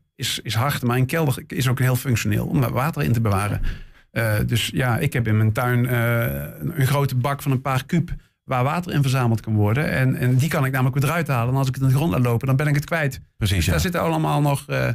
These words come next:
Speaker 1: keuzes.
Speaker 2: Ja. Overigens, eh, we komen zo nog op, eh, drie, ehm, eigenlijk, eh, n-, ja, eh,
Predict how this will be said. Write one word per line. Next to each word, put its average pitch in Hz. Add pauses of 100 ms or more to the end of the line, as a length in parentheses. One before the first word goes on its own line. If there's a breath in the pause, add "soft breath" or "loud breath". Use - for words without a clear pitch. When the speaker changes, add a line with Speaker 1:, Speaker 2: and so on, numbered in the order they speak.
(120)
Speaker 1:
keuzes. 143 (140)
Speaker 2:
Ja. 101 (420 loud breath)
Overigens, 135
eh, 127
we 131
komen 135
zo 131
nog 143
op, 123
eh, 123
drie, 127
ehm, 120
eigenlijk, 113
eh, -
n-, 107
ja, 101
eh, 98